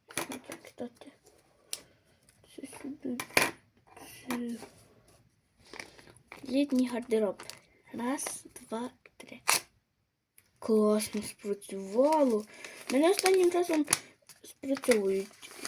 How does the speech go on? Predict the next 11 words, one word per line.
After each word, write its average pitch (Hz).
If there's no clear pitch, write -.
цього. 226
Номер 269
чотири. 330
І 320
це 330
ось 285
такі -
велосипедки, 240
шорти. 285
Називайте, 247
як -